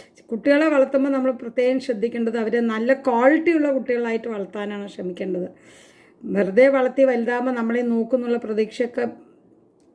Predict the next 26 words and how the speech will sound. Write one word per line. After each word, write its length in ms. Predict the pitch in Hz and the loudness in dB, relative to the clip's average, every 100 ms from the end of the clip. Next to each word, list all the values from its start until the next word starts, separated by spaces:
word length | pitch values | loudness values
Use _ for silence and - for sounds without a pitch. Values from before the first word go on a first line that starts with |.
| _ | _
നമ്മൾ 400 | 208 196 196 196 208 208 - 294 320 - - - | -12 -6 -2 0 0 -2 -6 -8 -12 -12 -12 -8
അങ്ങനെ, 280 | 208 226 - | -4 -4 -4
ആ 280 | 202 214 262 | -4 2 2
ചിന്തയെ 400 | 277 269 262 330 | 4 4 4 4
തെറ്റാണ്. 500 | 330 269 254 214 180 - _ _ _ _ _ _ _ | 4 2 0 -2 -4 -10 _ _ _ _ _ _ _
കാരണം 240 | 214 254 254 | -2 0 4
ഭൂമിയിലേക്ക് 540 | 254 269 294 320 330 | 6 6 6 4 2
ഭഗവാൻ, 400 | 294 269 269 277 | 0 2 2 0
ഇപ്പോൾ 160 | 262 302 | 2 2
ഒരു 120 | 294 | 4
വീട്ടിൽ 520 | 311 294 277 302 302 | 4 2 0 0 0
തന്നെ, 140 | 285 | 0
ഞാനൊരു 320 | 269 262 254 269 | 0 0 2 0
ഉദാഹരണമായിട്ട് 520 | 240 240 233 240 233 | 0 -4 -2 -2 -2
പറയാം, 220 | 220 220 | 0 0
ഒരു 80 | 233 | 0
വീട്ടിൽ 420 | 262 262 302 285 | 0 0 0 2
തന്നെ 120 | 269 | 2
നാല് 360 | 269 240 233 247 | 2 2 0 2
മക്കളുണ്ടെങ്കിലും 920 | 254 233 240 233 226 220 202 220 - - - - - - | 0 -2 -4 -2 0 0 -2 -4 -6 -14 -20 -20 -14 -2
നാലും 520 | 254 262 294 330 349 | 2 4 4 4 4
വ്യത്യസ്ത 580 | 349 320 320 330 330 349 | 4 2 0 0 -2 -6
സ്വഭാവമായിരിക്കും. 920 | 330 285 247 247 262 277 240 202 226 | -4 -4 -2 0 2 4 2 0 -4
കാരണം 400 | 208 254 262 294 | -2 -2 0 2
ഇതിൻ്റെ 340 | 277 262 269 294 | 2 2 2 4
ഒരു, 400 | 277 277 294 | 4 4 2